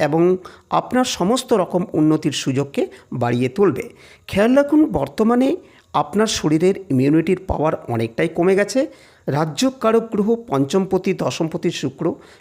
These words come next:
সে আপনার নবমে। নবম হলো দশমের ডিনায়াল। কর্মক্ষেত্রে অবস্থান, ভাবমূর্তি কিছুটা নষ্ট হতে পারে, তাই শত্রুরা আপনাকে ভালো রকম চালাতে পারে, তাই নিজে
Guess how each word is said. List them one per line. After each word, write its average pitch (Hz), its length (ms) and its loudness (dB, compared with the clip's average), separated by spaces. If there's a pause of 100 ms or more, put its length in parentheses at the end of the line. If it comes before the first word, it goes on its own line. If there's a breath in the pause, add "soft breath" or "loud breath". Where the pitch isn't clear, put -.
(100)
সে 202 160 0
আপনার 165 320 0 (140)
নবমে। 131 360 0 (500 loud breath)
নবম 185 320 2
হলো 269 180 4 (120)
দশমের 214 380 0 (440 loud breath)
ডিনায়াল। 151 360 2 (560 soft breath)
কর্মক্ষেত্রে 240 600 2 (160)
অবস্থান, 165 520 0
ভাবমূর্তি 139 560 -4 (120)
কিছুটা 131 300 -4 (140)
নষ্ট 123 240 -6
হতে 170 220 0
পারে, 247 220 0 (120)
তাই 214 180 0 (580 loud breath)
শত্রুরা 277 460 2 (140)
আপনাকে 226 300 -2 (120)
ভালো 139 180 0
রকম 135 240 -2 (140)
চালাতে 123 340 -2 (120)
পারে, 185 200 0 (420 loud breath)
তাই 254 160 2 (140)
নিজে 220 220 4